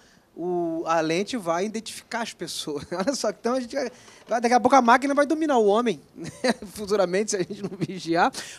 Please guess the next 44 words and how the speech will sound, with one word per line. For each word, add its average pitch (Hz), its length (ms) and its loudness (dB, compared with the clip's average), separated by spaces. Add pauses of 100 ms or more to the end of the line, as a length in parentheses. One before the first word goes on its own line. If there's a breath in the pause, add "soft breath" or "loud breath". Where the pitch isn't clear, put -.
porque 214 240 0
o 269 160 0
grande 285 200 -4
desafio 262 440 0
é - 40 -2
você 277 220 -6
não 302 120 -6
deixar 247 400 -2
ser - 160 -2
absorvido 277 640 -4
por 160 220 -8
isso, 131 280 -14
né? 143 100 -16 (280 loud breath)
É 139 80 -6
você 190 240 0
lidar 220 500 -2 (300 loud breath)
com 190 100 -4
a 175 80 2
tecnologia, 165 920 -2 (320 loud breath)
aproveitar 190 640 0
ela 226 200 -2
pra 160 160 -4
glória 151 280 0
de 135 120 -12
Deus, 170 420 -2 (240 loud breath)
mas 202 240 -2
não 240 160 -4
se - 200 -6
deixar 247 420 -6
absorver 196 720 -2
por 285 160 -8
ela, 240 220 -6
que 233 100 -8
é - 20 -2
o 226 60 -8
que 240 140 -10
tem 233 140 -8
acontecido. 247 640 -8
Domingo 175 380 -6
eu 185 40 -2
tava 190 260 -6
pregando, 165 420 -8
eu 226 40 -4
falei, 262 540 -4